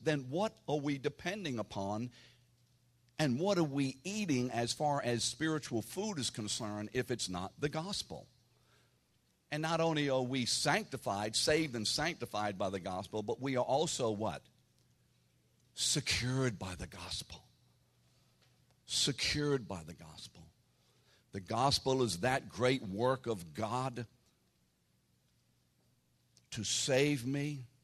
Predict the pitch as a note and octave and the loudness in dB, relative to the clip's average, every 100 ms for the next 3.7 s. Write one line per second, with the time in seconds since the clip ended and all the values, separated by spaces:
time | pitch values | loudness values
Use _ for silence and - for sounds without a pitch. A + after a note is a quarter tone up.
0 | _ _ _ _ _ _ _ _ _ _ | _ _ _ _ _ _ _ _ _ _
1 | _ _ _ _ _ _ _ _ _ _ | _ _ _ _ _ _ _ _ _ _
2 | - A2+ G2 - - - C#3 C#3+ B2+ B2 | -4 -4 -4 -4 0 2 4 2 -2 -10
3 | - C3 B2 B2+ B2+ B2+ | -6 -4 -2 -2 -2 -6